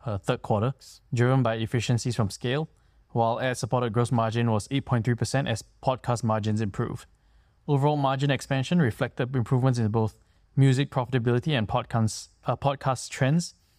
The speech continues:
with gross margin beating guidance by forty basis points, and further expansion moving into the fourth quarter of this year. With the increase in gross margins,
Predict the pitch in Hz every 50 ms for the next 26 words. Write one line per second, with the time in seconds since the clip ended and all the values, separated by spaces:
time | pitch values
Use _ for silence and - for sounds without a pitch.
0 | _ _ _ _ _ _ _ - 127 117 110 107 117 123 123 120 - 123 113 117
1 | 117 117 120 120 117 107 113 107 - 123 117 110 117 107 104 113 113 107 98 110
2 | 104 101 - - 120 110 110 110 104 113 101 - 117 104 - - 123 - - -
3 | - - - _ _ - - - _ _ _ - 127 120 113 - - 135 123 120
4 | 127 127 120 113 - - - 113 110 107 - - - 117 117 120 131 131 123 117
5 | 113 107 117 113 113 104 95 - 117 107 104 104 101 - - 113 110 - - 110
6 | - - - - - - - - - - - - - - - - - - - -
7 | _ _ _ _ _ _ _ _ _ _ _ _ _ - _ _ _ _ _ -
8 | - 131 123 147 143 143 127 - 160 165 147 165 131 123 117 131 131 127 131 110
9 | 107 113 139 180 185